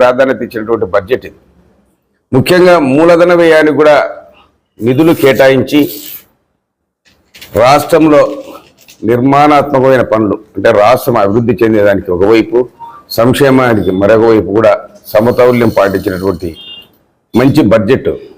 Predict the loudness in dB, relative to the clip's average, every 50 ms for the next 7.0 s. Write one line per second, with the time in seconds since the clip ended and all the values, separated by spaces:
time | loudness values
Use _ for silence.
0 | _ _ _ _ _ _ _ -4 -4 0 0 -2 -2 -2 -6 -8 -8 -14 -20 _
1 | _ _ _ _ _ _ _ _ _ _ -20 -20 _ _ _ -2 -2 0 2 2
2 | 2 4 2 2 2 2 2 2 2 2 0 2 0 2 2 2 2 2 2 2
3 | 0 0 0 0 0 0 0 2 2 2 0 0 0 0 0 0 0 -2 -2 0
4 | 0 0 0 0 2 0 0 0 2 0 2 2 2 0 0 -4 -10 _ _ -20
5 | -20 _ _ _ -20 -12 -2 0 2 2 4 4 2 2 2 2 2 2 2 2
6 | 0 0 0 0 0 2 2 2 4 4 2 4 2 2 2 2 4 4 2